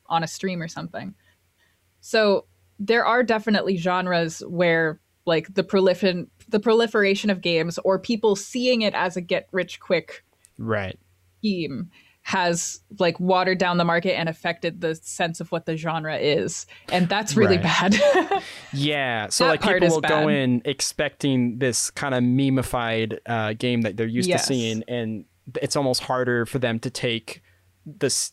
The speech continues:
Speaker 2: take those kind of games seriously because of that. So when they see a serious, like,
Speaker 1: Yeah.
Speaker 2: "What am I looking at?"
Speaker 1: Exactly. They don't have the, the patience or appreciation.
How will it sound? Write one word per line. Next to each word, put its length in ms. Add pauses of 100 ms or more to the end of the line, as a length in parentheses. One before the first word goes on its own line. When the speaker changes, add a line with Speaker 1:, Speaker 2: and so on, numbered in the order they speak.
Speaker 2:
take 360
those 320
kind 160
of 60
games 180
seriously 460
because 320
of 80
that. 180
So 100
when 120
they 100
see 160
a 60
serious, 260
like, 160
Speaker 1:
Yeah. 320
Speaker 2:
"What 240
am 100
I 60
looking 340
at?" 200 (640)
Speaker 1:
Exactly. 460
They 120
don't 240
have 260
the, 300
the 160
patience 560
or 320
appreciation. 920